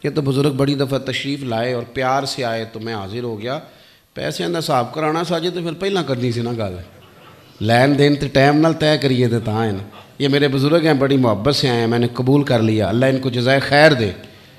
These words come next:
और इनको अल्लाह बरकत दे। अब ना कोई उठे, अल्लाह आपको खुश रखे। तुसीं पहलां पैसे दी आदत पांदे हो, फिर कहंदे मौलवी पैसे लेंदे ने।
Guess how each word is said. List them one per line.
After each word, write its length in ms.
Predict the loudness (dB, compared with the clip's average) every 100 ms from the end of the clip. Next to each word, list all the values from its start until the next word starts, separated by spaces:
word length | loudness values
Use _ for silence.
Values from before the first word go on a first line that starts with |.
| -20 -6
और 280 | 2 2 2
इनको 260 | 0 0
अल्लाह 200 | 2 2
बरकत 380 | 2 2 0 0
दे। 240 | 0 -4 2
अब 180 | 2 4
ना 160 | 0
कोई 200 | 0 -2
उठे, 260 | -4 -4 -4
अल्लाह 220 | -2 -2
आपको 220 | -2 -4
खुश 240 | -8 -8 -8
रखे। 400 | -10 -14 -20 _ _ _ _ _ _ _ _ -12
तुसीं 180 | -8 -4
पहलां 320 | 0 2 0
पैसे 420 | 0 -2 -2 -2
दी 120 | 0
आदत 300 | 0 0 -2 -2
पांदे 240 | -2 2
हो, 100 | 0
फिर 140 | 0 -2
कहंदे 300 | -2 -2 -2
मौलवी 260 | -2 -2
पैसे 260 | -4 -4 -4
लेंदे 280 | -4 -4
ने। 100 | -6